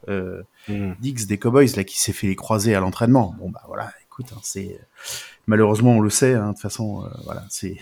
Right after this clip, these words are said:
Speaker 1: <laughs> c'est un sport de contact, euh, donc, euh, voilà, c'est, euh, euh, ça fait, ça fait partie du deal. On, on, on, on en parlait tout à l'heure, <laughs> on parlait du rugby tout à l'heure, voilà, c'est, c'est pareil, quoi, hein, on a, tu, tu, tu,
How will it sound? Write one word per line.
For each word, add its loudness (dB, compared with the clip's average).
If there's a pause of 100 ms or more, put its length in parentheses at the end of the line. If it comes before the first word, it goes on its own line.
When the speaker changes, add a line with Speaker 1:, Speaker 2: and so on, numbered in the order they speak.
Speaker 1:
<laughs> -8
c'est 2
un 4
sport 0
de 2
contact, 0
euh, -6
donc, -4
euh, -2
voilà, -4
c'est, -6
euh, -16 (840)
euh, -20 (260)
ça 2
fait, -4 (120)
ça 2
fait 0
partie -2
du -6
deal. 2
On, -4
on, -6 (540)
on, -10 (120)
on -2
en 0
parlait 2
tout -6
à 2
l'heure, 2
<laughs> -2
on 4
parlait 2
du -2
rugby -2
tout -16
à 0
l'heure, 0
voilà, -6
c'est, -10 (380)
c'est 0
pareil, 4
quoi, -14
hein, -14 (140)
on -10
a, -14 (680)
tu, -16
tu, -10
tu, -12